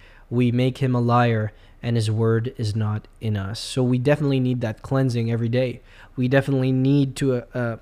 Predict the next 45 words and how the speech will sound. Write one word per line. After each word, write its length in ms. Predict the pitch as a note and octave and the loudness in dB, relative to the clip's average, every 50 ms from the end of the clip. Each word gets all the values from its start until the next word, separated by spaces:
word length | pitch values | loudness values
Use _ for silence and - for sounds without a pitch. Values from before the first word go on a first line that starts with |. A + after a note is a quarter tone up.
| - | -10
assume 500 | - - - - - D3+ D3+ D3+ D3 C#3 - - - - - - - | -8 -6 -4 0 2 2 4 4 2 0 -2 -8 -16 -20 -20 -20 -8
his 240 | - C#3+ C3 A#2 A2+ | -2 0 0 0 0
grace 360 | A#2+ B2+ C3 C3+ C#3 C3+ - | 0 2 4 4 4 2 0
upon 360 | B2 - - B2+ B2+ B2+ B2+ | -6 -4 0 0 2 2 2
us 180 | B2 A#2+ - - | 0 -2 -4 -8
because 320 | D3+ C3+ A#2 - C3 A2 | -10 -10 -4 -2 -2 0
of 80 | A2+ A2 | 0 0
our 140 | A2+ A2+ | 0 0
wickedness. 600 | A2+ A#2+ B2+ - - B2+ A#2+ A#2+ A#2 A2+ - - - - - - - - - - - | 0 0 -2 -2 -4 -4 -4 -2 -2 -2 -4 -6 -12 -18 -20 -20 -20 -20 -20 -20 -6
We 200 | - C3 C3 C3 | 0 2 2 2
are 240 | C3+ C3 B2 B2 A#2+ | 2 2 0 0 0
definitely, 720 | A#2 A2+ A#2+ C3 B2 - B2 B2 A#2 A#2 A#2 A2+ A2+ G#2+ - - - - - - - - | 0 2 2 2 2 2 0 -2 0 0 0 0 -2 -2 -6 -10 -18 -20 -20 -20 -12 -8
uh, 200 | A#2 A2+ A2+ A2 | -6 -6 -6 -8
people 460 | - - - C#3+ C#3 C3 A#2+ A2+ G#2 | -8 -4 -4 -4 -2 -2 -4 -6 -4
who 200 | - C3+ C3+ B2 | -2 -2 -2 -2
should 300 | - - - C#3 B2 A#2 | -2 -2 0 0 0 0
walk 420 | A2 A2 B2 B2+ C3 C#3 - - | 0 2 2 2 2 0 -2 -4
in 180 | D#3 C#3 C3 A#2+ | -2 0 0 2
the 80 | A#2 | 0
light 420 | A2+ A2+ A#2 A#2+ A#2+ A#2+ - - - | 0 2 2 2 0 0 -4 -6 -8
because 300 | B2 A#2 - A#2+ G#2+ - | -8 -2 -2 -2 -2 -2
he 220 | - - C3 B2+ | -4 -2 -2 -2
is 320 | B2+ - A#2+ A#2 G#2+ A2 A2 | -2 -4 -4 -4 -4 -2 -2
light. 340 | A2 A2+ A2+ A2 G#2 G2+ | -2 -2 -2 -4 -4 -6
And 180 | - A#2+ B2 B2+ | -4 -4 -2 -2
that's 200 | C3 C#3+ C#3+ - | -2 -2 -2 -2
the 80 | D#3+ C#3 | -2 -2
whole 140 | C#3+ C#3+ | 0 -2
point 280 | C#3 - - C#3+ D3+ D#3+ | -2 -4 -4 -2 0 0
of 140 | D#3 B2+ A2+ | 0 -2 -4
it, 120 | G#2 - - | -6 -8 -10
right? 280 | - G#2+ A2 A#2+ C#3 C#3 - - - - - - - - | -8 -6 -4 -4 -6 -6 -8 -16 -20 -20 -20 -20 -10 -4
When 180 | B2 B2 C3 | 0 0 2
we 140 | C3+ C3+ C3 | 4 4 2
identify 540 | B2+ B2+ B2+ C#3+ D3+ E3+ D#3+ - E3 D3+ C#3 | 2 2 2 2 2 2 0 0 0 0 0
God's 380 | C3 C3+ C3+ C3+ C3+ B2+ A#2 | 0 0 2 2 2 2 2
nature, 520 | B2 B2 B2+ D3 E3+ D#3 - - B2+ A2+ A2+ | 2 2 4 4 2 2 0 -2 -2 0 0
we 200 | A#2 A#2+ B2 B2 | 0 0 0 2
realize 560 | A#2+ C3+ D#3 F3 D#3+ C3 A#2 A2+ A2+ A2 G#2+ | 2 2 4 4 4 2 2 2 0 0 -2
that 260 | A2 G2 A2+ - B2 | -2 -2 -4 -4 -2
this 200 | C3 D3+ D3+ - D3+ | 0 0 0 0 0
is 180 | C3+ A#2 A2+ | 0 0 -2
God. 360 | A2+ C3+ B2+ C3 A#2+ G#2+ - | -2 -2 -2 -2 -2 -4 -6
He's 220 | - - C3+ C3 B2 | -4 -2 -2 -2 -2
light, 360 | B2 B2+ B2+ A2+ G2+ - - | -2 -2 -2 -4 -6 -8 -14